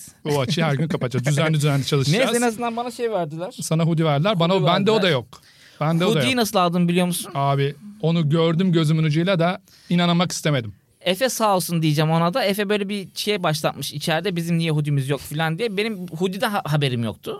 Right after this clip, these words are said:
Speaker 2: Efe'nin en azından hoodie'den bir haberi var yani. Hoodie'nin olduğunu ben bilmiyordum bile yani.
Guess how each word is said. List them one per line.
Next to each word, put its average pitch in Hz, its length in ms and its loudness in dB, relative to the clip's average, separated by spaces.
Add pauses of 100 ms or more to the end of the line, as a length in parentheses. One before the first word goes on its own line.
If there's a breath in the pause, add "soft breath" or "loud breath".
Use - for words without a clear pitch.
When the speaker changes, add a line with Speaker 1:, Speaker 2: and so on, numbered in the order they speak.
Speaker 2:
Efe'nin 196 300 -2
en 202 80 0
azından 208 240 0
hoodie'den 196 380 0
bir 190 40 4
haberi 170 380 4
var 104 360 2
yani. 101 420 2 (200)
Hoodie'nin 180 460 0
olduğunu 185 380 0
ben 226 180 0
bilmiyordum 147 440 0
bile 110 100 2
yani. 107 320 0